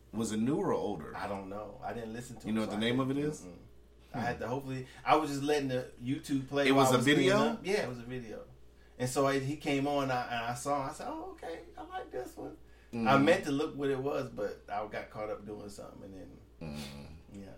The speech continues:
Speaker 1: Yeah.
Speaker 2: I don't really, I say that 'cause I don't really listen to the game either, so
Speaker 1: Mm-hmm.
Speaker 2: I haven't really heard. I mean, when he was on, who was it? What song he did? Somebody, he was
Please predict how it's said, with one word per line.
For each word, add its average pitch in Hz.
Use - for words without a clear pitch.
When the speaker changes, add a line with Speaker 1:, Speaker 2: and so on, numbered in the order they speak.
Speaker 1:
Yeah. 143
Speaker 2:
I 151
don't 156
really, 135
I 143
say 156
that 135
'cause 123
I 120
don't 127
really 123
listen 113
to 107
the 104
game 110
either, 101
so 85
Speaker 1:
Mm-hmm. 80
Speaker 2:
I 107
haven't 123
really 117
heard. 113
I 127
mean, 135
when 131
he 147
was 139
on, 127
who 226
was 247
it? 175
What -
song 151
he 117
did? 104
Somebody, 92
he 127
was 113